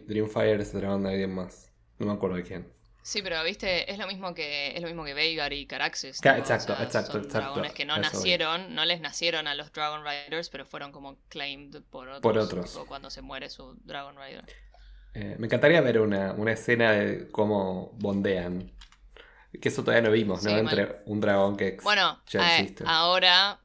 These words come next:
Speaker 2: no voy a spoilear nada, pero
Speaker 1: Sí, ya sé. No, viene, viene, viene la
Speaker 2: Dreamfire.
Speaker 1: redención de Aemond.
Speaker 2: Ah, no, Dreamfire es de la hija de Alicent, de
Speaker 1: Ah.
Speaker 2: Helaena.
Speaker 1: Pero, eh, bueno, pero ese,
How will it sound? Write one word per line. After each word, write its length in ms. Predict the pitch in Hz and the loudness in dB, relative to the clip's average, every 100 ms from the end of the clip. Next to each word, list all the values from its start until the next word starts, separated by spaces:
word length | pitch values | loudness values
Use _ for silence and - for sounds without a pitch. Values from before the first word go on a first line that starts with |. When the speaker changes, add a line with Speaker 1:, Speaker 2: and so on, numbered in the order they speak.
| _ | _
Speaker 2:
no 360 | 160 170 170 | -16 -10 -6
voy 100 | 165 160 | 0 0
a 80 | |
spoilear 260 | 160 160 156 | 0 -4 -2
nada, 380 | 160 160 165 180 | 0 2 2 0
pero 260 | - 139 127 - - _ | -4 -10 -10 -12 -14 _
Speaker 1:
Sí, 120 | - | -4
ya 140 | 104 101 | -2 -4
sé. 280 | 101 101 - _ _ _ _ _ _ - _ _ _ - | -6 -10 -12 _ _ _ _ _ _ -20 _ _ _ -6
No, 340 | 113 110 117 | 2 4 4
viene, 300 | 123 131 127 | 4 6 8
viene, 340 | 117 127 123 123 | 6 6 6 6
viene 200 | 123 135 | 4 8
la 80 | 117 | 8
Speaker 2:
Dreamfire. 160 | 107 | 8
Speaker 1:
redención 340 | 104 104 120 120 | 2 2 2 4
de 60 | |
Aemond. 460 | 113 107 98 98 - - - - - - - | 4 4 0 -2 -10 -20 -20 -18 -8 -6 -2
Speaker 2:
Ah, 480 | 214 247 269 269 262 | 4 4 6 4 2
no, 320 | 247 262 214 175 | 0 -2 -4 -8
Dreamfire 1000 | 196 285 311 - 294 294 277 269 294 - | -6 -6 -6 -6 -2 0 0 -2 -4 -4
es 180 | 214 214 | -10 -8
de 160 | 220 | -8
la 340 | 202 180 196 - | -2 0 0 -4
hija 460 | - 254 - 180 151 | -6 -6 -6 -6 -6
de 120 | 147 | -6
Alicent, 520 | 147 - - 104 - - _ - | -10 -10 -14 -16 -18 -20 _ -16
de 100 | 156 | -16
Speaker 1:
Ah. 220 | - 156 | -12 -8
Speaker 2:
Helaena. 440 | 170 165 101 - _ - _ _ _ _ _ _ _ _ _ _ _ - _ | -6 -6 -10 -16 _ -20 _ _ _ _ _ _ _ _ _ _ _ -20 _
Speaker 1:
Pero, 180 | - 110 - | -4 -2 -2
eh, 160 | - - - | -10 -12 -6
bueno, 260 | 120 113 101 | 0 0 2
pero 120 | 104 | 2
ese, 540 | 107 - 110 123 - | 2 2 2 2 0